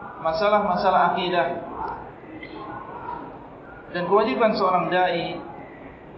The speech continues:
seorang ustaz, seorang kiai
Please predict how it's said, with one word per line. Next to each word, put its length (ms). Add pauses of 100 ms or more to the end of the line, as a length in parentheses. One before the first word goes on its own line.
(1080)
seorang 400
ustaz, 480 (1700)
seorang 320
kiai 560